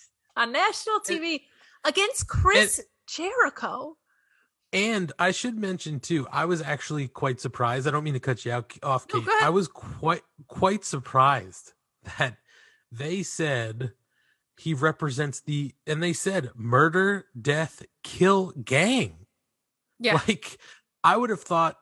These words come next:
Speaker 2: in the world of television that they would have been like, "You can't say murder, death, kill, or gang," especially in the same <laughs> sentence.
Speaker 1: Yeah.
Speaker 2: Um,
Speaker 1: And I
Speaker 2: and
Speaker 1: guess
Speaker 2: they,
Speaker 1: they
Speaker 2: and they
Speaker 1: were
Speaker 2: did.
Speaker 1: probably like, "Well, everyone's gonna go look up what M D K means anyway." But for T N T to approve that,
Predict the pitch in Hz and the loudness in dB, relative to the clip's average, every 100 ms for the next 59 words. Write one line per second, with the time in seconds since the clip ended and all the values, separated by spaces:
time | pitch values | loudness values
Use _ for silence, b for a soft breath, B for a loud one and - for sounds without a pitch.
0 | _ _ _ - 147 143 135 127 123 _ | _ _ _ -6 -2 0 -2 -4 -8 _
1 | - 123 139 127 139 151 139 - 156 170 | -8 0 0 2 0 0 -2 0 2 4
2 | 151 110 113 117 117 113 - 131 123 123 | 2 0 -2 -6 -8 -10 -4 -2 -4 -8
3 | _ b b _ 143 147 147 135 131 120 | _ b b _ 0 0 2 0 0 -2
4 | - 143 - 147 - 151 131 123 127 131 | -4 -4 0 -2 0 0 2 2 2 0
5 | 120 - 135 120 127 113 117 107 101 101 | -2 0 0 0 0 0 0 0 -4 -10
6 | _ - 131 - 143 - 131 120 - 127 | _ -10 -4 0 0 2 2 0 0 -2
7 | 113 - - 110 131 143 - - _ B | -2 -8 -12 -6 -6 -6 -8 -10 _ B
8 | B B B B - 147 131 120 113 113 | B B B B 0 4 6 4 2 -2
9 | 104 _ _ _ _ _ _ _ - 240 | -8 _ _ _ _ _ _ _ -2 0
10 | 240 214 - - 269 294 330 - 339 311 | 0 -4 -10 -4 0 2 2 2 0 4
11 | 302 285 277 247 233 247 233 214 208 - | 2 4 2 2 0 0 0 0 -2 -2
12 | 214 226 220 214 220 - 208 196 190 185 | 2 2 2 -2 -4 -6 -4 0 2 2
13 | 196 202 196 185 180 185 185 180 196 180 | 2 0 2 0 0 -4 -8 -4 -4 -2
14 | 180 175 165 180 185 220 208 208 - 196 | -4 -2 -2 -2 0 0 2 0 0 0
15 | - 233 240 - 240 214 185 - 208 208 | -2 -4 -4 -4 -2 0 0 -2 -6 -4
16 | 202 247 240 | -2 0 0